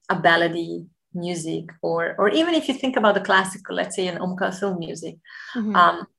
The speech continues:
Speaker 1: it's going to be presented in a completely different way by,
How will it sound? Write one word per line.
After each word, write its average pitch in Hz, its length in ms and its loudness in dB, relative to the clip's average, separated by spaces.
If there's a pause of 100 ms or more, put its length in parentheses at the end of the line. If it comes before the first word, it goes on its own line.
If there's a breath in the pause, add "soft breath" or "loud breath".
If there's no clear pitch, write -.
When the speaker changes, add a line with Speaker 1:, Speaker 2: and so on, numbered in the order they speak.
(120)
Speaker 1:
it's 185 160 -8
going 294 340 6
to 247 120 -4
be 196 500 4 (340 loud breath)
presented 202 760 0 (140)
in 185 100 -2
a 170 60 -4
completely 233 580 -4
different 208 460 -2
way 180 420 -2 (260 loud breath)
by, 185 600 4